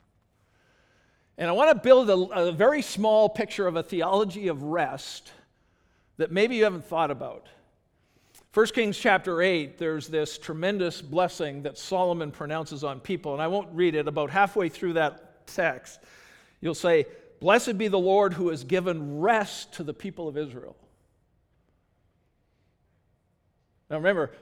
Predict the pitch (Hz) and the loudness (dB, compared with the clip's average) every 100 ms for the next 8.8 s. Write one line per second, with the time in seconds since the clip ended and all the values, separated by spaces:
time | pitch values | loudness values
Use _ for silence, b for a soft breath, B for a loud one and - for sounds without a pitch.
0 | B 175 214 185 151 - 202 214 196 170 | B 4 6 4 0 2 6 6 4 -2
1 | 180 196 202 - 170 147 156 196 208 175 | -2 2 0 2 -2 0 2 2 2 0
2 | 170 180 190 185 156 143 143 - - 180 | 2 2 2 0 -2 0 -4 -10 -8 -4
3 | 147 - 190 190 208 180 175 185 - b | -4 -2 -2 -2 -4 -4 -4 -8 -14 b
4 | b b - 147 175 202 - 208 190 165 | b b -4 0 2 0 0 2 2 2
5 | 165 185 156 - - 220 208 202 170 160 | 4 4 4 -4 -6 -2 0 0 2 0
6 | 165 170 156 - 202 185 185 170 - 202 | 2 0 0 2 4 4 2 -8 -2 0
7 | 190 175 208 180 160 - 208 190 185 160 | 0 -2 0 0 -2 -6 -2 -2 -2 -4
8 | 190 170 156 143 185 185 175 | -6 -8 -8 -2 0 0 -2